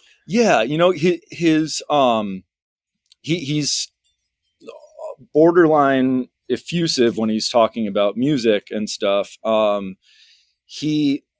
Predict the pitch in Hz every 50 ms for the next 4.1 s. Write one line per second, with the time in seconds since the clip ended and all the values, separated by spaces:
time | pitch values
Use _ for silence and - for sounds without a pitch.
0 | _ _ 170 180 202 185 196 240 - - - 226 269 254 - - 185 175 156 156
1 | 160 160 - - - 135 135 - _ _ _ _ _ _ _ _ _ _ _ _
2 | 139 151 160 151 135 - - - 151 143 - - - 196 208 - - 160 156 151
3 | 147 143 139 139 131 127 123 120 110 - - 127 120 117 110 123 120 117 - -
4 | - -